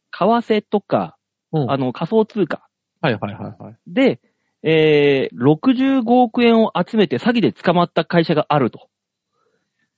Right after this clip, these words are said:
Speaker 2: おー。
Speaker 1: お、まんまだね。
Speaker 2: そうね。
Speaker 1: びっくりしちゃった。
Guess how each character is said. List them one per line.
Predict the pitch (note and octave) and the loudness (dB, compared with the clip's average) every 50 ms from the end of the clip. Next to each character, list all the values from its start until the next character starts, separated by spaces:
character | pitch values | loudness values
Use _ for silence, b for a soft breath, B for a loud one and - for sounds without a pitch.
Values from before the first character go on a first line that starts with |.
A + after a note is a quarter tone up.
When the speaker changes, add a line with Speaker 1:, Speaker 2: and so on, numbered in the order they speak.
| _ _ - | _ _ 0
Speaker 2:
お | - B2+ C#3 C3+ C3+ C#3+ D3+ D3+ D3+ D3+ D3 C#3+ D3 D3 C#3+ | 4 6 6 6 6 6 6 4 2 0 -2 -4 -6 -8 -10
ー。 | C#3 C#3 | -6 0
Speaker 1:
お、 | C#3+ C#3+ - - - - - - _ _ _ _ _ _ _ - _ _ _ _ _ _ - | 0 0 0 0 -8 -20 -20 -20 _ _ _ _ _ _ _ -20 _ _ _ _ _ _ -2
ま | A2+ A#2 B2 C#3 D3 E3 | 2 4 6 6 6 6
ん | F#3 G3+ G3+ G#3 | 6 6 8 8
ま | G3+ G#3 G3+ G3 | 8 8 6 6
だ | E3+ C#3+ C3 | 4 4 4
ね。 | A#2 A#2 A#2 B2+ C#3 - - - - _ _ _ _ _ _ _ _ _ _ _ _ _ _ b b b b b b b _ _ _ _ _ _ _ _ b b b b b b - | 6 4 4 2 0 -6 -16 -20 -20 _ _ _ _ _ _ _ _ _ _ _ _ _ _ b b b b b b b _ _ _ _ _ _ _ _ b b b b b b -4
Speaker 2:
そ | - A#2+ A#2 G#2 | -2 -2 0 2
う | |
ね。 | F#2+ - | 0 0
Speaker 1:
び | G2+ G#2 A2+ | 0 0 -2
っ | A#2+ | 4
く | - A#3 | 6 8
り | C#4+ F#4 | 10 8
し | C#4 - | 8 8
ち | E3 | 4
ゃ | C#3 | 2
っ | - | 2
た。 | _ - - - | _ -4 -6 -6